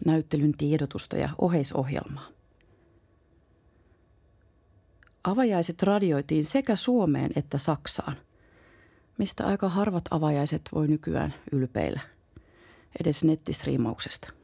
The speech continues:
Ei taida olla kovin kovaa luottoa siihen, että avajaisohjelma olisi tarpeeksi iskevää. Ehkä podcast pääsee toimimaan tuon radioimisen perillisenä.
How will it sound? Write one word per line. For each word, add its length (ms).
Ei 120
taida 220
olla 180
kovin 240
kovaa 240
luottoa 420
siihen, 280
että 240
avajaisohjelma 880
olisi 220
tarpeeksi 520
iskevää. 380
Ehkä 220
podcast 480
pääsee 320
toimimaan 460
tuon 240
radioimisen 640
perillisenä. 540